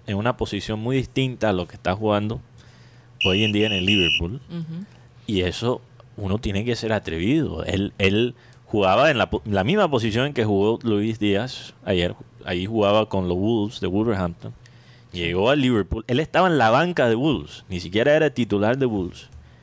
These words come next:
Speaker 1: Llegó a Liverpool y se atrevió a,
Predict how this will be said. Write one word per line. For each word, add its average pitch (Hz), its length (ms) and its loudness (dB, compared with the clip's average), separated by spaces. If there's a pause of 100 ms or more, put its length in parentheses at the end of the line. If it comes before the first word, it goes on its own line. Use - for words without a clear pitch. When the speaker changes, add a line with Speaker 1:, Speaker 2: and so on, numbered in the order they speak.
(360)
Speaker 1:
Llegó 104 460 2
a 160 80 6
Liverpool 127 680 0 (800)
y 110 160 0
se 110 120 0
atrevió 98 580 2
a, 143 120 0